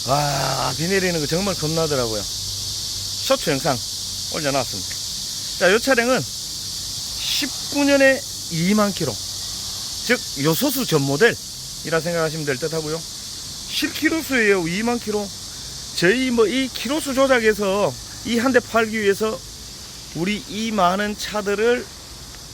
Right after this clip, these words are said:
못 파는 행위, 그런 바보짓은 절대 안 하는 업체입니다. 그리고 전투 범퍼 달려있고 사이드 미러랑 바디랑 제일 좋은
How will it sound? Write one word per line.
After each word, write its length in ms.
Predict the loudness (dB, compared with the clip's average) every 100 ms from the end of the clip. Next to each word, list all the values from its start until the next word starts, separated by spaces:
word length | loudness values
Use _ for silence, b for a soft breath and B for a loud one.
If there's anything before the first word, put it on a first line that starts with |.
| -16 -16 -16 -16 -16 -8 0
못 260 | 0 0
파는 320 | -2 -2 0
행위, 300 | -2 -2 -4 -6 -10 -16 -16 -16 -16 -16 -14 -6
그런 280 | -2 -2 -2
바보짓은 600 | -2 -2 -2 -6 -8 -6
절대 280 | -4 -2 0
안 140 | 0
하는 260 | 0 -2 -4
업체입니다. 420 | -6 -10 -8 -10 -10 -16 -14 -14 -14 -14 -14 -14 -14 -14 -14 -14 -16 -16 -16 -16 -16 -16 -16 -14 -14 -14 -14 -12 -12 -12 -12 -12 -8
그리고 340 | -4 2 2 2 -2 -14 -14 -14 -12 0
전투 340 | 4 4 4
범퍼 340 | 2 4 4 6
달려있고 600 | 4 4 0 4 4 4 -2 -16
사이드 480 | -14 -6 -2 0 0
미러랑 520 | -2 -2 0 0 -2 -4
바디랑 460 | -6 -4 -2 -2 -4 -6 -6
제일 240 | -2 0 0
좋은 240 | 0 -2